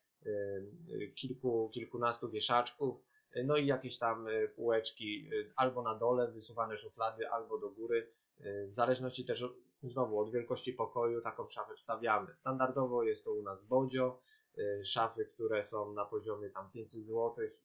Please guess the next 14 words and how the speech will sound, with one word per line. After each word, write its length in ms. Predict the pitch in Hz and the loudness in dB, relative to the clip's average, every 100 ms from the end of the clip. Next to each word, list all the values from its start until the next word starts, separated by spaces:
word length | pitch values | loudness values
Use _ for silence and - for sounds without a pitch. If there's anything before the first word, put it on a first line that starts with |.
| - | -12
i, 400 | 107 101 - - _ | -10 -10 -12 -20 _
i 80 | 107 - | -20 -4
taka 300 | 107 104 104 | -4 -2 -6
szafa 480 | - 101 - 101 98 | -4 -4 0 0 0
w 80 | 104 | -4
zupełności 520 | 110 110 107 - 110 | -4 -2 -2 -6 -8
jest 160 | 98 | -8
pojemna, 560 | - 104 104 101 101 101 _ _ _ _ - | -4 0 0 0 -2 -2 _ _ _ _ -4
e, 160 | 98 | -2
żeby 240 | 98 107 101 | 0 0 2
po 120 | 113 | 2
jednej 200 | 107 101 | 2 0
stronie 340 | - 104 101 | -4 -4 -2
miała, 480 | 104 101 98 95 - | 0 2 2 0 -6